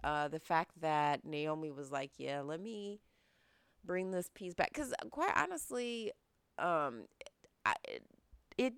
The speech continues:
it's giving me the vibes where Naomi, like, her first question when she saw, like, Ruth coming home with a bag was, "Oh, what man did you impress today?" Which is wild, too.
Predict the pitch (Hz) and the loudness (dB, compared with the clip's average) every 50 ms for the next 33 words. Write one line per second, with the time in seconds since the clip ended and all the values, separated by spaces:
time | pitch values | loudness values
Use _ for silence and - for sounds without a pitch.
0 | - - - 262 - - - 233 247 269 277 285 254 247 220 208 190 190 196 202 | -4 -4 -4 -4 -4 -4 0 0 0 0 0 -2 -2 -2 -2 0 2 6 6 8
1 | 202 202 202 208 190 190 190 190 185 185 196 202 202 196 185 180 - - 190 196 | 8 6 4 2 0 0 2 4 4 4 4 2 0 -4 -4 -2 2 2 2 4
2 | - 254 240 - - 247 269 - - 269 233 247 - - 208 196 196 196 196 - | 2 -2 -2 0 0 0 0 0 -2 -2 -2 -2 -2 -2 -4 -4 -4 -4 -4 -6
3 | 208 196 - - 190 185 180 175 185 - 175 170 165 - - - 175 165 165 165 | -8 -2 4 8 8 10 10 8 6 6 4 4 2 -2 -4 0 2 4 4 4
4 | - - 151 151 175 190 202 - - - 208 180 180 180 196 196 175 175 170 160 | 2 0 -4 -2 0 0 0 -2 -4 -6 -4 -4 -4 -4 -2 -2 0 0 -2 -4
5 | 170 151 156 165 165 165 160 156 151 151 151 147 147 143 147 - - - 208 208 | -2 0 2 4 6 6 6 4 4 2 2 2 2 0 -2 0 4 6 8 8
6 | 185 175 170 208 202 - 196 190 190 190 185 170 165 151 175 180 165 151 151 - | 8 6 4 2 0 2 0 0 2 2 0 -2 -4 -4 -2 -2 -2 -2 -4 -2
7 | - 117 107 - - - - 139 - 101 73 - - - - _ _ _ - - | -2 -2 -2 -2 -4 -6 -4 -2 0 0 0 0 -2 -6 -10 _ _ _ -20 -20
8 | - - - - - 339 415 - 427 370 330 294 330 370 440 - - - - 185 | -20 -20 -8 0 2 2 2 2 2 0 0 2 4 4 6 6 6 4 4 2
9 | 185 196 202 - - 359 427 427 339 135 98 69 - 226 | 2 0 -2 -4 0 2 2 2 2 0 0 -2 -4 -8